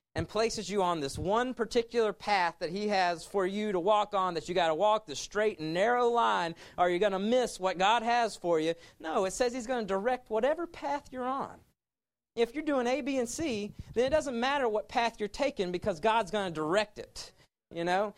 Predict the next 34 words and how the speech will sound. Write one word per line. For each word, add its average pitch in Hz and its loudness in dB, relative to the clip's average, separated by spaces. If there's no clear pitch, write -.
and 208 -2
people 254 0
say, 247 2
"Well, 208 2
I 226 -2
just 226 -8
don't 233 0
know 226 2
what 220 2
I 220 0
wanna 214 0
do 240 0
after 202 0
Christ 233 0
for 220 -6
the 226 0
Nations." 196 -4
And 165 -4
I 208 -2
say, 226 -4
"Well, 226 -6
trust 262 -4
in 254 -6
the 247 -4
Lord 247 -4
with 233 -2
all 233 -2
your 214 -6
heart. 220 -10
Lean 247 0
not 262 0
on 254 0
your 240 -2
own, 226 -4